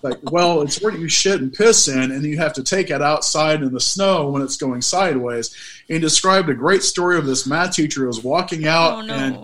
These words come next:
Speaker 1: saw her out there. Snow was hitting her sideways, and she slept. The honey pot went up in the air and just covered her in shit.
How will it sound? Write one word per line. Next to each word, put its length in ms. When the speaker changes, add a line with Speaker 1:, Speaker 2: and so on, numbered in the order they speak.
Speaker 1:
saw 160
her 160
out 220
there. 240
Snow 360
was 200
hitting 240
her 120
sideways, 640
and 80
she 160
slept. 420
The 160
honey 240
pot 300
went 160
up 120
in 60
the 120
air 180
and 80
just 200
covered 260
her 120
in 60
shit. 400